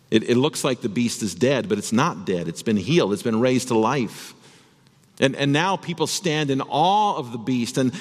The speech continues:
and they say in verse four, "Who is like the beast, and who can fight against it?"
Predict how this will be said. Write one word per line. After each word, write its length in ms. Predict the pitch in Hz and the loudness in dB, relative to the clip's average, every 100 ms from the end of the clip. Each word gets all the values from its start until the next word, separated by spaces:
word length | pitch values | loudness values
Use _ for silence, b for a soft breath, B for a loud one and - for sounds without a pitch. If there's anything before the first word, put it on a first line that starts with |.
| - | 0
and 140 | 143 | 2
they 100 | 143 | 4
say 300 | 139 202 214 | 2 2 4
in 100 | 214 | 2
verse 260 | 156 170 - | 2 0 0
four, 340 | - 185 160 B B - | 2 4 4 B B -4
"Who 360 | 180 254 269 | 0 2 2
is 160 | 254 175 | 2 4
like 340 | 196 214 226 | 2 2 0
the 100 | - | -2
beast, 480 | 175 202 226 190 - | 0 2 2 0 0
and 100 | 170 | 2
who 200 | 151 262 | 2 2
can 180 | - 240 | 0 -2
fight 340 | - 190 214 214 | 0 0 2 0
against 420 | 175 196 190 - | 0 -2 -2 -2
it?" 240 | 120 - | -2 -6